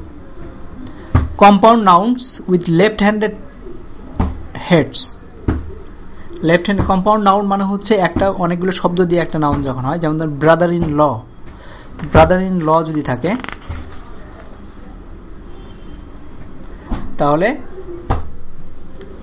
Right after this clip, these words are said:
সেটাকে যেটা করতে হবে, তো এটাকে প্লুরাল নিতে হবে। প্রথম যে সম্প-, লেফট হ্যান্ডেড, লেফট মানে হচ্ছে রাইট সাইডের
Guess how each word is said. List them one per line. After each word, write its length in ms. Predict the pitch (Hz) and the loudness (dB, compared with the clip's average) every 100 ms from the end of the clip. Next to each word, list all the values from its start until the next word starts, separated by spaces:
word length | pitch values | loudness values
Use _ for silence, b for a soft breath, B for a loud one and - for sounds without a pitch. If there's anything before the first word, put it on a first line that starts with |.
| - | -6
সেটাকে 380 | - 156 175 185 | -2 2 2 2
যেটা 200 | 180 185 | 0 0
করতে 260 | 180 170 | -2 0
হবে, 280 | 151 151 240 - - - - - - | 0 2 0 -2 -6 -6 -6 -6 -2
তো 400 | 156 147 156 - - - - - - - - | 0 0 -2 -6 -14 -12 -10 -8 -8 -8 -6
এটাকে 300 | 185 165 185 | -2 2 4
প্লুরাল 360 | 185 190 190 185 | 2 4 4 4
নিতে 180 | 170 156 | 0 0
হবে। 320 | 135 143 202 247 - - - | 0 0 0 -2 -8 -16 -2
প্রথম 380 | 202 196 214 226 | 4 4 6 2
যে 100 | 220 | 2
সম্প-, 540 | 214 - 160 160 143 139 - B B B B - | -2 -2 -2 0 0 -2 -12 B B B B 2
লেফট 300 | 156 190 190 | 6 6 4
হ্যান্ডেড, 360 | 185 151 127 | 2 2 -2
লেফট 260 | 135 165 - | -2 -2 0
মানে 160 | 180 196 | -2 -2
হচ্ছে 300 | 190 190 156 - - - - - - 180 | -2 -4 -4 -10 -14 -14 -16 -2 0 4
রাইট 260 | 156 165 | 4 4
সাইডের 380 | - 151 131 131 | 0 -2 -2 -4